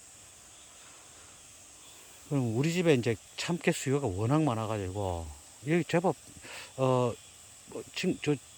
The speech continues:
놀러 온 친구가 그러던데, 이 정도면 제법 많이 나온다고 하는데, 뭐, 털어봐야 알겠죠. 그 뭐, 에, 농약을 치면 이게 참깨가 쉽다 하거든요. 근데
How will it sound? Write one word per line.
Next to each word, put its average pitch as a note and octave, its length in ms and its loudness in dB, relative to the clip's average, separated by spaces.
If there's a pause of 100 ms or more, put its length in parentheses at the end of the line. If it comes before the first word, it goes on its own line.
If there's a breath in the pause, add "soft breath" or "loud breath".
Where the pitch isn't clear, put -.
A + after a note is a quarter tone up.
(160)
놀러 C3+ 260 4
온 F#3 80 2
친구가 F3+ 300 0
그러던데, A#2 520 0
이 C3+ 100 0
정도면 E3+ 640 2 (240)
제법 F3 300 2
많이 A#2+ 200 0
나온다고 D#3+ 460 0
하는데, A2 720 -2 (480 loud breath)
뭐, G2+ 140 -12
털어봐야 D#3 400 2
알겠죠. F2+ 460 -6 (220)
그 C#3 80 -6
뭐, A#2+ 300 0 (840 loud breath)
에, A2 300 -8 (800)
농약을 E3 340 6
치면 F3+ 360 2
이게 E3 200 4
참깨가 E3 380 0
쉽다 - 400 6
하거든요. C#3+ 640 2
근데 G#2 420 -4